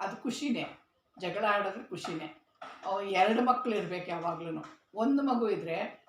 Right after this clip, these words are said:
ಮನೆಯಲ್ಲೇ ಕೂತಿರುತ್ತೆ, ಮೊಬೈಲ್ ನೋಡುತ್ತೆ, ಟಿ ವಿ ನೋಡುತ್ತೆ, ಪುಸ್ತಕ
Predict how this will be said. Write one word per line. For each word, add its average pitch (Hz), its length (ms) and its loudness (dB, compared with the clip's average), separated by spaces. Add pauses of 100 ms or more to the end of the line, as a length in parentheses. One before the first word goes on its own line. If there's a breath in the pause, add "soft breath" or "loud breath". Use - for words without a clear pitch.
(140)
ಮನೆಯಲ್ಲೇ 196 500 -2
ಕೂತಿರುತ್ತೆ, 208 760 -4
ಮೊಬೈಲ್ 190 420 -2
ನೋಡುತ್ತೆ, 190 600 -4
ಟಿ 214 140 -2
ವಿ 220 120 0
ನೋಡುತ್ತೆ, 175 480 -4 (140)
ಪುಸ್ತಕ 226 560 0